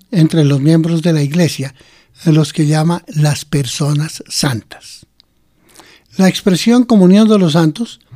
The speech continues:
quiere decir que se comparte entre los bautizados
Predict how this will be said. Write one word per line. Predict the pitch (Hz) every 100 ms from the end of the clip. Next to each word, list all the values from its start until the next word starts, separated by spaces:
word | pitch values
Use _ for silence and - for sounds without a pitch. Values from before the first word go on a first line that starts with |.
| - - _ _
quiere | - 202 233
decir | 214 - 214 -
que | 190
se | - 180
comparte | 160 147 202 226 - 220
entre | 202 180 165
los | 160
bautizados | 151 196 185 180 190 175 170 170